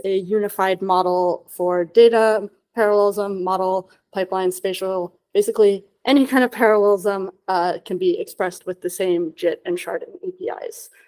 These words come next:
Um, so there's a lot to say about this, but it's not actually the topic of the talk today. Um, so if you'd like to learn more, you can check out our, uh, docs page. We have a distributed arrays tutorial, or we talked more about this in our G T C talk,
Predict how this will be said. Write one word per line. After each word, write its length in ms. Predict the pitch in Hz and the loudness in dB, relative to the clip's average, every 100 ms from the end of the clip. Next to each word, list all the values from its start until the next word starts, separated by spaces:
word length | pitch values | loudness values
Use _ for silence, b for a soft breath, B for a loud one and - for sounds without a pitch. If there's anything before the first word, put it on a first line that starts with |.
| b b b _ _ _ - | b b b _ _ _ 2
Um, 280 | 202 185 | 4 4
so 160 | 180 233 | 4 6
there's 320 | 233 233 226 - | 8 8 8 6
a 80 | 220 | 8
lot 260 | 240 320 | 8 6
to 100 | - | 2
say 160 | 330 240 | 2 2
about 280 | 226 220 208 | 2 0 0
this, 320 | 220 269 - - - | -2 -2 -8 -14 -8
but 200 | 190 - | -6 -6
it's 220 | 196 - | -10 -10
not 180 | 185 202 - | -6 -6 -8
actually 260 | 185 - | -10 -8
the 100 | 185 | -8
topic 380 | 180 170 175 156 | -8 -10 -10 -12
of 120 | - 170 | -14 -16
the 60 | |
talk 260 | - 311 349 | -6 -4 -4
today. 400 | - 302 294 302 b b _ _ _ | -2 2 2 0 b b _ _ _
Um, 320 | - 196 185 180 | 0 0 0 -4
so 280 | - 202 190 | -2 0 0
if 160 | 185 | -2
you'd 100 | 190 | -4
like 140 | 196 185 | -6 -6
to 100 | 175 | -4
learn 260 | 170 175 | -2 0
more, 360 | 208 254 285 185 | 2 2 2 -2
you 100 | 190 | -8
can 160 | 185 180 | -6 -6
check 280 | - 180 | -6 -6
out 240 | 175 170 - | -6 -6 -8
our, 380 | 175 160 160 - | -4 -2 -2 -2
uh, 240 | 151 151 117 | -6 -6 -2
docs 260 | 214 226 - | 0 0 -4
page. 460 | - 247 233 233 - | 0 2 2 0 -8
We 120 | 180 | -8
have 360 | 170 170 165 160 | -4 -4 -4 -6
a 200 | 185 180 | -2 -2
distributed 520 | 175 185 190 180 175 | -2 -4 -2 0 0
arrays 280 | 175 202 233 | 2 4 4
tutorial, 600 | 233 233 226 220 220 220 b b b _ - | 2 -2 0 2 4 0 b b b _ 2
or 320 | 202 208 202 | 6 6 6
we 120 | 185 | 2
talked 320 | 185 196 190 | -2 -4 -4
more 200 | 196 185 | -4 -2
about 240 | 180 180 175 | 0 -4 -2
this 280 | 185 180 - | -6 -6 -10
in 140 | 190 180 | -6 -4
our 300 | - 170 170 | -2 -2 -2
G 240 | - 185 | -6 -12
T 180 | - 180 | -10 -10
C 260 | - 185 | -6 -6
talk, 400 | 175 - 160 - | -4 -4 -4 -4